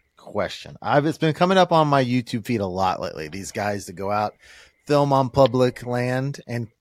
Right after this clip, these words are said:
generally act kinda suspicious with filming. Have you seen any of these videos where they do, like, they're called them, like,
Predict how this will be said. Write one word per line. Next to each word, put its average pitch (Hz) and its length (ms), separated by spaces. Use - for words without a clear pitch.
generally 165 800
act 143 300
kinda 156 280
suspicious 160 960
with 151 180
filming. 151 360
Have 147 100
you 160 80
seen 170 180
any 165 80
of 165 60
these 156 180
videos 156 440
where 143 100
they 143 100
do, 143 160
like, 131 240
they're 127 120
called 127 260
them, 113 140
like, 110 220